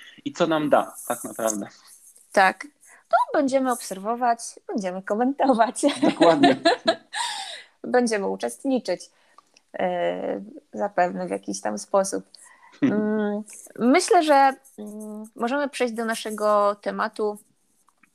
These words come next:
Speaker 2: głównego, e, którym są filmy krótkometrażowe. I ja chciałabym uprzedzić, że to też będzie raczej taka sekcja poleceń, po prostu ciekawych
Speaker 1: Mhm.
Speaker 2: filmów krótkometrażowych, bo, em,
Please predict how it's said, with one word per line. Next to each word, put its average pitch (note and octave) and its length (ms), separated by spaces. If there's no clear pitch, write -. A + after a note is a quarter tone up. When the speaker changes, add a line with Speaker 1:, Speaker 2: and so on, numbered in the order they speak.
Speaker 2:
głównego, G3 640
e, G3 380
którym F#4 280
są C4 180
filmy C4+ 280
krótkometrażowe. G#3+ 960
I A3 300
ja D4+ 100
chciałabym C#4+ 420
uprzedzić, C4 460
że A#3+ 120
to A#3 420
też G4 220
będzie A#3+ 280
raczej A#3 300
taka G#3+ 220
sekcja A3 640
poleceń, G#3+ 840
po G#3 120
prostu G#3 340
ciekawych G#3+ 540
Speaker 1:
Mhm. E3 180
Speaker 2:
filmów A3+ 400
krótkometrażowych, G3+ 1120
bo, G#3+ 600
em, G#3 560